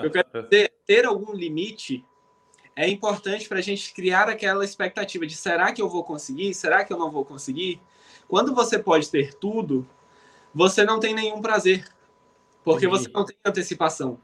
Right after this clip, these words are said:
Speaker 1: Você não tá na expectativa de se vai acontecer ou não. Você sabe que a qualquer momento você pode comprar qualquer coisa. E o que acontece é, nesses casos, você precisa ir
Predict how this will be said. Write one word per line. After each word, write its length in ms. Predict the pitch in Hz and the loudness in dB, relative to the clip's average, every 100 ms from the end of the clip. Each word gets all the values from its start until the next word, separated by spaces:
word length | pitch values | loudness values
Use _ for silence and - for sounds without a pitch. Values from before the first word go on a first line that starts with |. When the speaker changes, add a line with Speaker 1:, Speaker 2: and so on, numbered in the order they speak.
| - | -4
Speaker 1:
Você 140 | 165 | 0
não 120 | 175 | 2
tá 160 | 175 202 | 4 4
na 80 | 202 | 4
expectativa 720 | 196 196 165 180 165 175 156 | 0 -2 0 0 0 -2 -4
de 100 | 147 | -4
se 140 | 151 151 | -8 -4
vai 180 | 143 143 | -2 -4
acontecer 420 | 143 135 139 139 | -6 -8 -6 -4
ou 60 | 131 | -4
não. 140 | 117 | -4
Você 120 | - | -8
sabe 220 | 151 180 - | -2 -2 -2
que 60 | |
a 60 | 190 | -8
qualquer 260 | 190 196 | -8 -4
momento 380 | 196 196 175 175 _ - - - | -2 0 -2 -4 _ -20 -20 -6
você 220 | 147 156 | -6 -2
pode 240 | 170 165 | 2 2
comprar 260 | 190 170 156 | 0 -2 -2
qualquer 360 | 160 151 165 - | 0 -4 -6 -2
coisa. 340 | 165 147 135 - - - - - | 0 2 -2 -14 -20 -20 -20 -2
E 100 | 156 | 4
o 40 | 185 | 4
que 120 | - | 6
acontece 800 | 247 254 202 196 190 220 - 190 | 2 4 -4 -2 -2 -2 -4 0
é, 220 | 147 131 - | 2 0 -8
nesses 560 | 135 156 190 262 - 202 | -6 0 2 2 -4 -10
casos, 680 | - 170 208 202 143 131 - | 2 4 6 4 -4 -8 -14
você 320 | 131 147 196 | -2 -2 0
precisa 480 | 196 208 202 196 180 | 0 2 0 0 -2
ir 240 | 170 170 | 0 -2